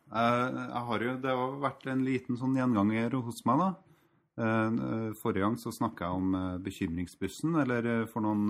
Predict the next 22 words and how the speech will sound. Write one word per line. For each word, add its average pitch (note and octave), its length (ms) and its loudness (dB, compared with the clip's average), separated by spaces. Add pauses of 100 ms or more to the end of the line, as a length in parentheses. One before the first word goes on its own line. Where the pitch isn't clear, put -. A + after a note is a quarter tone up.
episoder G2 480 -4
tilbake. A#2+ 460 -4 (720)
Eh, G2+ 400 2
bekymringsbussen G2 840 -4
handler F#2 280 0
om, F#2 240 0
eh, F2+ 380 -2 (200)
det, E2+ 400 -4 (680)
altså F#2 380 -6
hvordan F#2 600 0
bekymringer F2 600 -4
starter, F#2+ 480 0
og G#2 260 -2
hvordan F#2 240 -2
du F#2+ 60 2
blir G2 400 0
med E2+ 240 -4
på G#2 140 0
en, F#2+ 160 2 (320)
eh, F#2 40 -4
sånn G2 280 -4
type - 260 -4